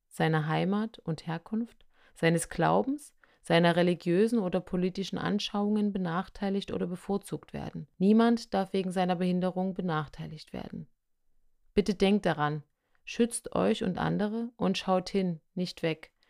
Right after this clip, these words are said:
Sprecht darüber, sprecht an, seht nicht weg. Ihr macht den Unterschied. Nun lasse ich euch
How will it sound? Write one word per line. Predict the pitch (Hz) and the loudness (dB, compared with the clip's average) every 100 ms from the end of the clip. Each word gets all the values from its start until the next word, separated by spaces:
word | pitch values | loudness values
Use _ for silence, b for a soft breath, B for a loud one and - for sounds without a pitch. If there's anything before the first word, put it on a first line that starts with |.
| _ - | _ -20
Sprecht | - - 240 - | -8 -2 -2 0
darüber, | 180 - 175 180 233 247 _ _ _ - | -4 -2 -4 -2 -4 -4 _ _ _ -20
sprecht | - - 170 170 - _ _ - | -16 -2 0 0 -6 _ _ 0
an, | 160 170 233 302 _ _ _ _ _ | 2 4 0 -2 _ _ _ _ _
seht | - 180 190 202 | -4 0 2 2
nicht | 214 - 156 | -2 -4 -6
weg. | 147 - _ _ _ _ _ - | -6 -8 _ _ _ _ _ -4
Ihr | 196 | 0
macht | 196 196 - | 2 0 -2
den | 185 | -2
Unterschied. | 170 160 160 - 151 151 - _ _ _ _ _ _ _ _ _ _ _ _ _ _ - | -4 -6 -8 -8 -12 -14 -18 _ _ _ _ _ _ _ _ _ _ _ _ _ _ -8
Nun | 165 185 220 240 _ - | -2 0 0 -2 _ 0
lasse | 180 196 202 | 2 4 0
ich | - | -2
euch | 170 175 185 - | 0 0 -2 -8